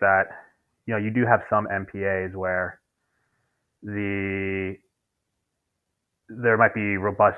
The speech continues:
tourism markets around it, right? But the tourism markets might be mostly owned by and operated by perhaps foreigners who,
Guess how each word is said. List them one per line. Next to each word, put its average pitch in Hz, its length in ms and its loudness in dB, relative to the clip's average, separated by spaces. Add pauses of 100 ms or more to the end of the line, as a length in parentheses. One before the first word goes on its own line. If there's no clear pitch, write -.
(120)
tourism 107 360 2
markets 87 400 -6 (120)
around 101 440 0
it, 85 160 -12
right? 98 400 0
But 95 120 -10
the 95 160 -10
tourism 110 360 0
markets 92 440 -4 (120)
might 95 420 -8
be 90 460 -12 (1700)
mostly 107 480 0 (420)
owned 110 340 0
by 123 440 10 (340)
and 104 100 -8
operated 95 800 2
by 92 360 4
perhaps 92 300 -2 (100)
foreigners 92 460 0 (220)
who, 85 540 -8